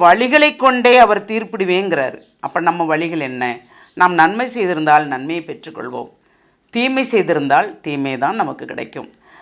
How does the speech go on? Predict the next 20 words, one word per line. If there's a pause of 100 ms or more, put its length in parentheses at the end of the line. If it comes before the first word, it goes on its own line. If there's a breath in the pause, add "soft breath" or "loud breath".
(140 soft breath)
அந்த (100)
தீமை
தான் (1000 soft breath)
என்னது? (300)
மரணத்தின்
மொத்த (160)
சம்பளம். (520 soft breath)
அப்போ
நம்ம (140)
பாவங்கள்
செய்து (400)
ஏன்
மரணத்தை
தேட (100)
வேண்டும்? (580 soft breath)
பாவத்திலிருந்து
வெளியே
வருவோமே. (160)
அப்படி
வெளியே